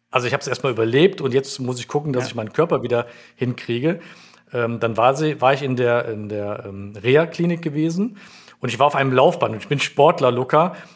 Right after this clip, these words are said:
Speaker 1: Und wenn du als Sportler auf einmal gar nicht mehr gehen kannst, das ist,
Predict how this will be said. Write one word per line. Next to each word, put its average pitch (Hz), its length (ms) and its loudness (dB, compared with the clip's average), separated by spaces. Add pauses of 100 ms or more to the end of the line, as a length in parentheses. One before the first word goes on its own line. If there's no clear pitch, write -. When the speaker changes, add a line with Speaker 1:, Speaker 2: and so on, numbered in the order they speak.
Speaker 1:
Und 120 100 -4
wenn 143 120 2
du 143 80 4
als 127 120 2
Sportler 151 420 4
auf - 100 -2
einmal 135 360 2
gar 139 220 2
nicht 180 260 0
mehr 131 140 0
gehen 123 560 0
kannst, 123 320 -4
das 123 80 -4
ist, 135 260 -8